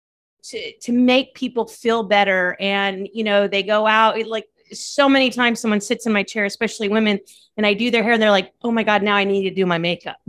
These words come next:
<laughs> you know, before they go out. So I love making feel, people feel better. But, you know, since covid, I've always been bad about raising prices. And I've recently been raising my prices,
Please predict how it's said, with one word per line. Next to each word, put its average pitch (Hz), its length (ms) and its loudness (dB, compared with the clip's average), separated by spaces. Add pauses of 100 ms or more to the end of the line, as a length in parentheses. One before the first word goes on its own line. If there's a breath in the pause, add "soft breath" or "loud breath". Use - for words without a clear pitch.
<laughs> - 220 -20
you 302 80 6
know, 247 140 6
before 226 340 2
they 202 140 2
go 202 160 4
out. 196 240 2
So 254 320 -2 (400 soft breath)
I 240 420 0
love 277 420 2
making 277 420 -2
feel, 214 280 -10 (240)
people 294 300 -4
feel 240 180 -6
better. 233 360 0
But, 214 300 0 (120)
you 247 120 -8
know, 240 100 -2
since 277 340 -2
covid, 277 600 2
I've 233 140 -2
always 254 260 0
been 269 140 -4
bad 226 200 2
about 208 240 -2
raising 214 360 -2
prices. 220 680 -4 (380)
And 226 140 -2
I've 226 160 -2
recently 254 540 -2
been 220 160 0
raising 220 400 0
my 190 100 -4
prices, 202 800 -4